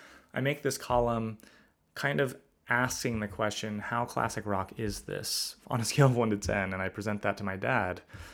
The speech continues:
because maybe he disagrees. Maybe th-, he thinks that I Wanna Hold Your Hand by the Beatles is classic rock, or maybe he draws the line later and says that even The Who is not classic rock.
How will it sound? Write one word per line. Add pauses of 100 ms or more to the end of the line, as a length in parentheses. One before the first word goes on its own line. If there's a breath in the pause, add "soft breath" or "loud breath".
(140 loud breath)
because
maybe
he
disagrees.
Maybe
th-,
he
thinks
that
I
Wanna
Hold
Your
Hand
by
the
Beatles (320)
is
classic
rock, (640 loud breath)
or
maybe
he
draws
the
line
later
and
says
that
even
The
Who
is
not
classic
rock.